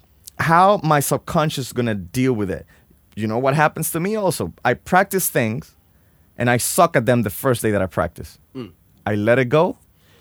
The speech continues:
Speaker 1: Somehow that shit gets cooked in my brain at night. I don't know how it works. I don't know how my brain is making those connections. I don't, I don't know how it's done. I come back to it next day, and I can do it.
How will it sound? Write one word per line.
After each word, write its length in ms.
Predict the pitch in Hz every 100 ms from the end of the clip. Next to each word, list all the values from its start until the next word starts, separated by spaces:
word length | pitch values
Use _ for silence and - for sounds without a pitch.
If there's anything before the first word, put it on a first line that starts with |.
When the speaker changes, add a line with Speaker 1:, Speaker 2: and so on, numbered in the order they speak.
| _
Speaker 1:
Somehow 600 | - - 185 185 214 185 180
that 200 | 156 151
shit 400 | - 170 151 113
gets 260 | 120 -
cooked 500 | - - 196 185 -
in 100 | 139
my 120 | 127 104
brain 360 | 107 127 120
at 180 | 98 80
night. 640 | 95 110 104 82 - - _ _
I 100 | 131
don't 120 | 139
know 160 | 139 123
how 260 | 120 107 98
it 80 |
works. 560 | 87 117 233 262 - - - - - -
I 100 | 113
don't 100 | 123
know 180 | 123 120
how 200 | 120 120
my 160 | 120 107
brain 260 | 92 113
is 160 | 110 110
making 280 | 110 110 101
those 180 | 95 -
connections. 840 | 101 107 165 - 240 233 240 - -
I 100 | 135
don't, 120 | 147 156
I 100 | 165
don't 240 | 202 202
know 180 | 214 226
how 140 | 220 202
it's 120 | -
done. 220 | 156 107 - -
I 160 | - 165
come 320 | - 214 214
back 240 | 196 202 -
to 180 | 165
it 360 | 202 - - - _ _ _ _ -
next 320 | 120 175 -
day, 240 | 202 196 -
and 120 | 156
I 100 | 170
can 240 | 170 170 175
do 160 | 226
it. 140 | 113